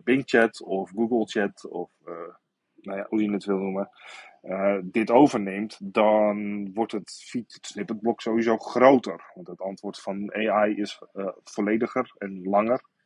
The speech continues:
Eh, het antwoord van A I bevat niet altijd links naar één artikel.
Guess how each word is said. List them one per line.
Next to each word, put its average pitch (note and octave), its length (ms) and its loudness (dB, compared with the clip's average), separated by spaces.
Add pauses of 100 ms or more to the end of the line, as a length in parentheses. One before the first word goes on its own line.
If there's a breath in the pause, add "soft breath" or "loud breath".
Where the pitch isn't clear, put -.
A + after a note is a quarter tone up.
(640 loud breath)
Eh, G2 260 -4
het G#2 160 0
antwoord G#2+ 320 0
van A2 200 -4
A G#2+ 280 4
I G#2 80 2
bevat G#2+ 440 -4
niet A2 420 -4
altijd G#2+ 520 2 (120)
links G2 640 -6
naar G2 260 -2
één A2 280 0
artikel. A#2+ 600 0